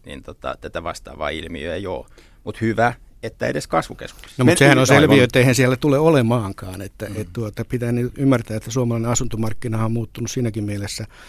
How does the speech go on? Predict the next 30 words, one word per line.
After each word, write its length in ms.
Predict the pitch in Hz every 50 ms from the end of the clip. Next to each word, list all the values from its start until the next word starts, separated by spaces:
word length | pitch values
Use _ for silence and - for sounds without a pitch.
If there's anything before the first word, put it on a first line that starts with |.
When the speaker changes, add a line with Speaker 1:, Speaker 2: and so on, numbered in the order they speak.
| - - - - - - _
Speaker 2:
Kaksituhattaluvun 800 | - 117 110 - - - 120 113 110 - 117 113 113 113 117 117
alun 360 | 120 120 120 117 113 113 107 110
kolmen 440 | - 131 120 117 113 110 113 120 120
A:n 240 | 113 113 110 110 113
koko 280 | - 131 117 - 120 107
Suomen 300 | 98 117 107 107 107 107
asuntomarkkina 760 | 107 107 110 104 - 101 107 107 104 - - 117 113 117 120
ei 100 | 117 113
ole 140 | 107 107
enää 160 | 104 101 98 95 -
todellisuutta. 800 | 101 98 98 98 95 90 87 - 90 78 - - - 95 95
Että 200 | 92 - - -
se 60 | 107 117
on 160 | 101 92 - -
kaupunkien 640 | - - 139 135 123 123 120 110 - 117 113 113 - -
asuntomarkkina 800 | 123 120 139 117 - 117 110 107 107 107 - - - 107 110
ja 100 | 110 110 101 - - - - - - - - _
pitää 220 | - 123 - 127 123
jo 80 | 120
totuttautua 600 | - 156 143 - 135 - - - 117 107 107 110
siihen 200 | 98 117 113 113
ajatukseen, 400 | 127 131 117 110 101 - - 107
että 120 | 98 - -
iso 360 | - 170 160 - 139 120 113 120
osa 180 | 123 117 110
suomalaisista 540 | 104 143 139 120 123 110 101 101 - - 135
nykyasunnoista 720 | 131 120 127 117 104 104 110 107 101 101 107 101 - -
on 40 | 113 -
asuntomarkkinoiden 800 | - 135 127 127 117 104 104 101 101 104 - - 107 107 107 113 110
ulkopuolella. 880 | 143 135 120 104 - 107 - - 104 104 95 87 82 78 - - -